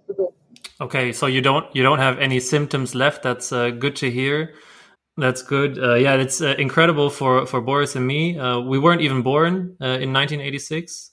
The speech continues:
Speaker 2: uh, so we're, we're still too young. So we, we're more of that generation of,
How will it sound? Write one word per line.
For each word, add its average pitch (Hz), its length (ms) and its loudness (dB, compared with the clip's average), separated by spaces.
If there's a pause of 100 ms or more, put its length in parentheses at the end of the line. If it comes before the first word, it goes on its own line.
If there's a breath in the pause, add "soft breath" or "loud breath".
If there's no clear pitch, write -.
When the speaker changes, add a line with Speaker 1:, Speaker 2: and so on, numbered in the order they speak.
Speaker 2:
uh, 117 240 -2
so 117 220 -6
we're, 123 260 0
we're 127 100 -2
still 143 240 -4
too 143 220 -6
young. 139 300 0
So 151 100 -4
we, 135 320 2 (480 soft breath)
we're 139 160 2
more 143 220 6
of 131 100 -2
that 135 160 4
generation 139 420 2
of, 123 200 -2